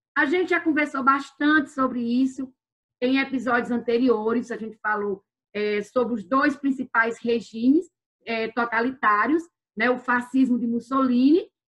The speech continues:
e o nazismo de Hitler, né, o, o Mussolini na Itália e Hitler na Alemanha. A gente viu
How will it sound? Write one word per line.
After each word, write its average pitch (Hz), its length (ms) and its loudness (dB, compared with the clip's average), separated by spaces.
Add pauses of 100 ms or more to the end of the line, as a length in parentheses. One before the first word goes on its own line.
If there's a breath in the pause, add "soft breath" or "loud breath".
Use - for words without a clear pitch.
(120)
e 302 320 4
o 294 80 0
nazismo 262 760 2
de 233 160 -6
Hitler, 262 600 -4
né, 254 280 -2
o, 208 260 -8
o 202 40 -8
Mussolini 226 600 -6
na 220 140 -6
Itália 220 400 -4
e 202 40 -4
Hitler 214 300 -12
na 208 100 -10
Alemanha. 277 560 0 (500)
A - 60 -2
gente 294 260 2
viu 269 240 2